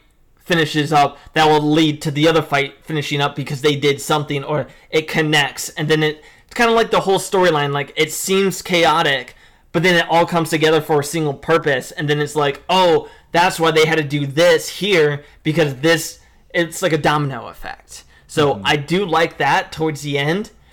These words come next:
Speaker 1: but sometimes I would hate it, and I did hate it when I was watching it as a kid, where I was so excited to see, like, the finale of this fight, but then it went to another fight, and I'm just like, <sighs>
Speaker 2: That sort of reminds me of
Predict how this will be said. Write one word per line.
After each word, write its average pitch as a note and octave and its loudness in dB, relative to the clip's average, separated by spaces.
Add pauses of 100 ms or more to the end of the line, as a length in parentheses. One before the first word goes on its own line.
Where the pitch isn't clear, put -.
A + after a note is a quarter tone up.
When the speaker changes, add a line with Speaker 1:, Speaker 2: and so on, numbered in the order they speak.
(220)
Speaker 1:
but E3+ 2
sometimes F3+ 0 (240)
I D3 0
would D3+ 2
hate D#3 2
it, C3 -2
and C#3+ -4
I D3 -2
did D#3+ 2
hate D#3 2
it C#3+ 2
when C#3+ -2
I C#3 2
was C3+ 0
watching C#3+ -4
it B2+ -6
as C3 -8
a C3 -14
kid, D3+ 2
where C#3+ -2 (280)
I E3 2
was D#3+ 0
so F3 2
excited D#3+ 2
to D3 -6
see, D3 -2 (180)
like, D#3 -2
the E3 -4
finale D#3+ 2
of C#3+ 2
this C#3 -4
fight, E3+ 0 (720)
but E3+ 0
then E3 2
it D#3+ 2
went D#3 0
to D#3 2
another D3 2
fight, C#3+ 0
and B2+ -6
I'm D3 -4
just D#3+ -2
like, C#3 -8 (100)
<sighs> - -20
Speaker 2:
That C3 -8
sort F#3+ -6
of C#3 -6
reminds A#2+ -4
me A2+ -4
of G#2 -10